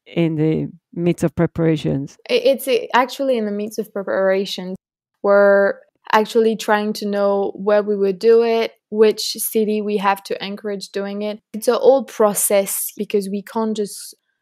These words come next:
Speaker 2: come and plant trees whenever we want. So we, we learned that we need more authorizations. We're planning on doing this.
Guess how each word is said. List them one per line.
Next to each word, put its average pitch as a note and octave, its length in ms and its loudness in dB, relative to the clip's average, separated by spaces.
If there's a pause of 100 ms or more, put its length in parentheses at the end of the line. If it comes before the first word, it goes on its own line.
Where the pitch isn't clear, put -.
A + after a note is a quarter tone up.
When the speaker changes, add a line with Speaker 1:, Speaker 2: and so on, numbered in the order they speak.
(140)
Speaker 2:
come A3 520 2
and G3 320 -2 (260)
plant G#3 320 0
trees G#3+ 400 0
whenever G3+ 580 -2
we G3 160 -4
want. G3+ 480 -4
So - 200 -6
we, G3+ 420 -2
we G3 80 -2
learned G3 400 -2
that G3 280 -4 (340)
we G3+ 120 -4
need G3+ 340 -4
more G3+ 480 -2
authorizations. G3 1400 -6 (340)
We're G3 400 -2
planning G#3+ 360 -2
on G3 140 -6
doing F#3+ 280 -8
this. A3 220 -2